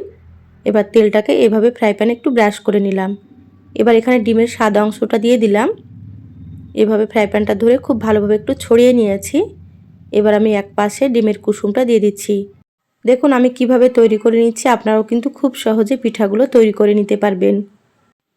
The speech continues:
এবার একটু অপেক্ষা করব ডিমের কুসুমটা শক্ত হয়ে যাওয়া পর্যন্ত।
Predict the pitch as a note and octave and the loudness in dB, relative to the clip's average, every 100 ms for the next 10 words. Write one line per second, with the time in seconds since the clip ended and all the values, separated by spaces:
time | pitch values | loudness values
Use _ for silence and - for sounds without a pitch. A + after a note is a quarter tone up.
0 | _ A3 A#3 A3+ A#3 - C4 A3 A#3 A#3 | _ -2 0 2 0 0 0 2 0 0
1 | A#3+ B3 B3+ A3+ A3 A3 A3 A3+ - A#3 | -2 0 0 0 0 -2 -2 -4 -2 -4
2 | C4 - G#3+ G#3 - A3+ A3+ G#3+ A3 A3 | -4 -2 -2 -2 -4 0 0 0 -2 -2
3 | G#3+ G#3 G#3+ | -2 0 -2